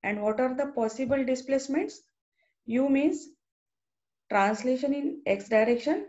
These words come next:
V is translation in Y direction, and rotation in Z direction around, around the Z axis. In case of grid,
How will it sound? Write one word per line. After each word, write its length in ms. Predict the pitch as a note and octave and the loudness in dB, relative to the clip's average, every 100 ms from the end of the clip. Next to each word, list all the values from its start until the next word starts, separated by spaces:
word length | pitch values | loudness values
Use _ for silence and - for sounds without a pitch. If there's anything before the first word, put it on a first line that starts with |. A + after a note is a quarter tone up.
| B3+ | -6
V 380 | G#3+ B3 - | -2 -2 -2
is 160 | C#4 C#4+ | -4 -4
translation 640 | - G3 G3+ A3 A3+ A#3+ | -2 -2 -2 -2 -2 0
in 260 | B3+ B3 B3+ _ _ _ _ | 0 -2 -8 _ _ _ _
Y 220 | G#3+ F#3+ C4+ | 0 2 2
direction, 640 | B3+ F#3+ F#3 F#3+ G3 G3+ - _ _ _ _ _ | 2 0 -2 -4 -4 -8 -16 _ _ _ _ _
and 300 | F#3+ G3 G3+ | -2 0 0
rotation 800 | F#3+ G#3+ D4 C#4 A#3 F#3+ G3+ - _ | 0 0 0 -2 -2 -4 -6 -14 _
in 400 | G#3 A#3+ D4+ - _ - | -2 -2 -2 -10 _ -16
Z 320 | - A3 A#3 | 0 2 4
direction 460 | E3 C#3+ D3 - - | 4 2 0 -8 -6
around, 380 | G3+ A3 C4 C4+ - _ _ _ _ _ _ _ _ - | 0 0 0 -2 -8 _ _ _ _ _ _ _ _ -4
around 400 | G3+ G3+ G#3 G#3 | 0 2 0 0
the 260 | D4+ G4+ | -2 -4
Z 300 | G#3+ G#3 A#3 | -6 0 2
axis. 560 | A3+ D#3 - C3 - - _ _ _ _ _ _ _ _ _ _ _ _ _ _ _ _ _ _ _ _ _ _ _ _ _ - | 2 0 -4 -12 -12 -16 _ _ _ _ _ _ _ _ _ _ _ _ _ _ _ _ _ _ _ _ _ _ _ _ _ -4
In 200 | C#4 D4 | -2 0
case 260 | E4 E4 | 0 0
of 220 | E4 D#4+ | -2 -2
grid, 440 | G#3 F#3+ F#3 G#3+ | -4 0 2 0